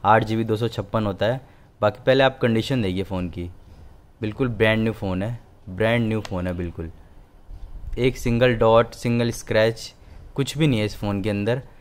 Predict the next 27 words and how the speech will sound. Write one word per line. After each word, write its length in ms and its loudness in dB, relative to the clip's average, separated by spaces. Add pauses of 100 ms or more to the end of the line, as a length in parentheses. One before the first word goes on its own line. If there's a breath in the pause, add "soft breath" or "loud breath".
(240 soft breath)
जिस 140 -2
किसी 220 -2
को 140 4
भी 100 2
लेना 320 4
हो 180 2
वो 120 0
मैसेज 340 0
कर 140 0
सकता 320 -2
है, 220 0 (560 soft breath)
मैं 200 2
नंबर 300 2
भी 100 2
डाल 220 6
दूँगा, 280 -2 (240)
ठीक 160 -8
है। 160 2 (280 loud breath)
प्राइस 240 6
भी 120 -2
बहुत 240 4
ही 60 0
कम 180 2
होने 200 0
वाला 180 2
है 60 2
इसका। 320 -2